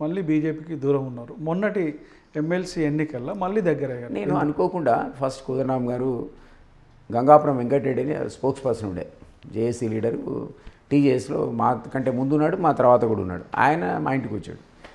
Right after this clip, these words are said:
Speaker 2: ఆయన నన్ను అడిగాడు, "సార్, ఇది మీరు విత్‌డ్రా చేసుకోవాలి, కోదండరాం గారు పోటీ చేస్తున్నాడు వరంగల్." ఎందుకంటే నాకు అక్కడ ఇంట్రెస్ట్ ఉండే,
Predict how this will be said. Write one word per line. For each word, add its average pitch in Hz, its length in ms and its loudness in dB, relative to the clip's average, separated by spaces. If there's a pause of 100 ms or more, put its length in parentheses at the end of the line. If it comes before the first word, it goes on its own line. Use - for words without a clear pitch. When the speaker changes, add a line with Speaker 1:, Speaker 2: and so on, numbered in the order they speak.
(200)
Speaker 2:
ఆయన 151 100 4
నన్ను 143 180 2
అడిగాడు, 104 300 2
"సార్, 117 240 4
ఇది 110 220 0
మీరు 98 200 -6
విత్‌డ్రా 110 300 2
చేసుకోవాలి, 104 420 0
కోదండరాం 135 440 6
గారు 120 100 4
పోటీ 113 220 -2
చేస్తున్నాడు 110 380 -2
వరంగల్." 107 200 -4
ఎందుకంటే 113 280 -4
నాకు 151 240 2
అక్కడ 127 100 2
ఇంట్రెస్ట్ 143 380 0
ఉండే, 101 200 -6